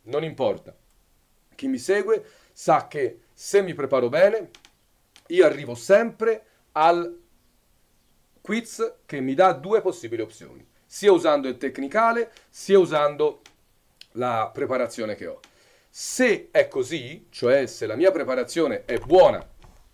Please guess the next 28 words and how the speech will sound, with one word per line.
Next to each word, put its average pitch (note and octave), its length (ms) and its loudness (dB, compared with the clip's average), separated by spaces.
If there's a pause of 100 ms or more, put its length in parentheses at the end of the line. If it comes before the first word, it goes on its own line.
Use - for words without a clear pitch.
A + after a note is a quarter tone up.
(120)
se - 140 -4
non G#2+ 160 -6
è F#2+ 60 -4
buona, A#2+ 380 -2
il A2 100 -14
problema C3 300 -4
non C3+ 120 -6
si E3+ 140 -6
pone, E3 480 0
non B2+ 180 -8
riuscirò B2+ 320 -2
a A2+ 60 -2
passare. A2 480 -8
Ma F2+ 100 -14
se E3+ 160 -8
la F#3 100 2
mia C#3 140 -2
preparazione A#2+ 560 -6
è B2+ 60 -8
buona, C3+ 520 0 (760)
io F#3 140 0
arriverò F#3 420 4
appunto D3 560 -6 (420)
ad G3+ 160 4
avere E3 540 0
sempre G3 760 2
due F3+ 400 -8
opzioni G#2+ 720 -8